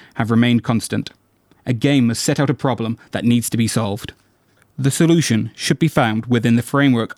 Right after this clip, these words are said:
of a set of rules, which may or may not be explicitly stated during the game. It also has to offer an environment that is conducive to promoting shared accomplishments.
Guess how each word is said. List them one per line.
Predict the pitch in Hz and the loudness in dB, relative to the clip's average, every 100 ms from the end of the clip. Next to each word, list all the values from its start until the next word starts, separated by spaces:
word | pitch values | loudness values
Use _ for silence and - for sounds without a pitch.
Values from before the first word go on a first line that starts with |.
| - | -8
of | 117 | -6
a | |
set | 113 127 | -4 -2
of | 123 110 | -2 0
rules, | 117 107 110 - - - | -2 -2 -6 -12 -20 -6
which | 120 127 | -4 2
may | 143 165 | 4 4
or | 120 | 4
may | 120 | 4
not | 139 135 - | 4 2 -2
be | 117 | -2
explicitly | 101 - 147 120 113 117 117 | -2 -2 -2 -2 -2 -2 -2
stated | - 123 117 110 - | -2 -2 -2 -4 -4
during | - 117 113 | -2 0 0
the | 113 | 0
game. | 117 117 113 - _ _ _ _ _ _ - | -2 -2 -4 -8 _ _ _ _ _ _ -8
It | - - | -6 -2
also | 190 185 117 | 0 0 -2
has | - - 170 | -2 -2 -2
to | - - | -2 -2
offer | 143 - 120 | -2 -2 0
an | 123 | 2
environment | 127 135 123 113 98 - - | 2 2 0 -2 -6 -12 -6
that | 120 | -2
is | 117 | -2
conducive | - 117 139 143 113 110 - - | 0 2 2 2 0 -6 -8 -8
to | 120 | -2
promoting | 117 123 131 117 | 2 2 2 0
shared | - 120 117 | 0 0 0
accomplishments. | 117 110 107 - 110 - - | 0 -2 -4 -4 -4 -4 -8